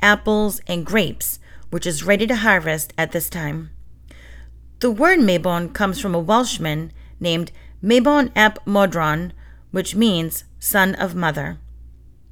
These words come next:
Symbols of Mabon include pine cones, acorns,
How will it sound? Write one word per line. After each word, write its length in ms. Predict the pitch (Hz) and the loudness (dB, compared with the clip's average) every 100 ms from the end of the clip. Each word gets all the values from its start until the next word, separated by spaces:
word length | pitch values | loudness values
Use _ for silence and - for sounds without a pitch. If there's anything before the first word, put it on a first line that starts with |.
| - - - - - - | -20 -18 -18 -18 -18 -12
Symbols 400 | - 302 381 269 | 2 4 4 4
of 80 | 202 | 2
Mabon 480 | 180 170 170 170 170 | 2 0 0 -2 -2
include 460 | - 175 196 165 - | -4 -4 -2 -2 2
pine 260 | 285 294 | 4 6
cones, 640 | 285 277 269 262 254 254 - - - - - | 4 2 4 6 6 4 0 -12 -20 -14 2
acorns, 880 | 254 240 - 247 233 226 226 214 | 4 4 0 2 4 6 6 2